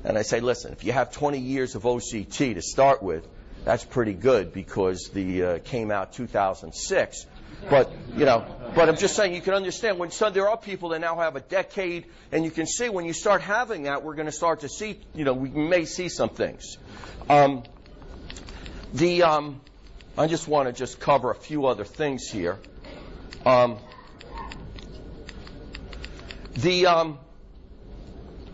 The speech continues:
how quick will progression occur? This is from the United Kingdom Glaucoma Treatment Study.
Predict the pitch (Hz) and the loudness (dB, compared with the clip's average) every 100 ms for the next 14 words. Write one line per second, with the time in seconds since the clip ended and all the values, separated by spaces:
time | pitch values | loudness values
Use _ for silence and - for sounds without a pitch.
0 | - - - - - - - - - - | -16 -16 -16 -16 -16 -16 -16 -16 -14 -12
1 | - - 208 226 - - 226 220 190 190 | -10 0 4 6 4 2 4 4 6 4
2 | 196 165 165 175 170 165 147 - 175 175 | 4 0 4 4 4 -2 -6 0 4 4
3 | 170 - - - - - - 117 220 269 | 2 -8 -20 -20 -20 -20 -18 -6 0 0
4 | 277 247 - - 170 165 160 156 135 139 | 2 -2 -4 -2 4 6 4 0 -4 -2
5 | 143 175 170 165 - 156 151 139 127 123 | 0 -2 -4 -8 -4 -4 -2 -4 0 0
6 | 120 - 135 123 120 - 139 - 110 - | 0 0 0 0 -4 -4 -4 -2 -6 -2
7 | - 98 73 | 2 2 2